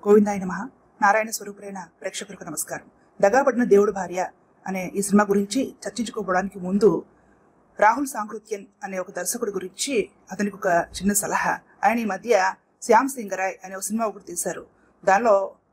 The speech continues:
సంక్షిప్తంగా కథ ఏంటంటే, భారతీయ హిందూ సాంప్రదాయంలో ఈ దేవదాసి జోగిని సాంప్రదాయం ఉంది. వాళ్ళు దేవుడి దగ్గరే ఉండి దేవుడి ముసుగులో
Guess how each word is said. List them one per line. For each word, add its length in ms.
సంక్షిప్తంగా 500
కథ 220
ఏంటంటే, 540
భారతీయ 460
హిందూ 160
సాంప్రదాయంలో 800
ఈ 320
దేవదాసి 760
జోగిని 300
సాంప్రదాయం 460
ఉంది. 320
వాళ్ళు 420
దేవుడి 220
దగ్గరే 300
ఉండి 480
దేవుడి 300
ముసుగులో 680